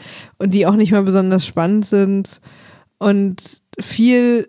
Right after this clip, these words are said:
ich glaube, was da so der Zauber ist von so einem Film, ist genau diese Detailbeobachtung von so menschlichen, zwischenmenschlichen, ähm, Interaktionen.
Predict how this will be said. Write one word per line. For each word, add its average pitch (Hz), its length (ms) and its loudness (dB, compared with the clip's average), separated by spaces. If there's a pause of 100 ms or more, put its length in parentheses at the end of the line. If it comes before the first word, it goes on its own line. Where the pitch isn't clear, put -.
(140)
ich 208 120 -2
glaube, 226 280 2
was 226 180 0
da 226 140 2
so 214 160 0
der 208 280 -2
Zauber 226 460 2
ist 302 140 -6
von 294 160 2
so 277 80 -2
einem 285 160 -2
Film, 302 320 0 (1000)
ist 233 220 0
genau 254 300 2
diese 214 320 -2
Detailbeobachtung 220 960 0
von 214 240 0
so 190 380 0
menschlichen, 202 680 0
zwischenmenschlichen, 190 1200 0 (200)
ähm, 180 480 2
Interaktionen. 208 720 0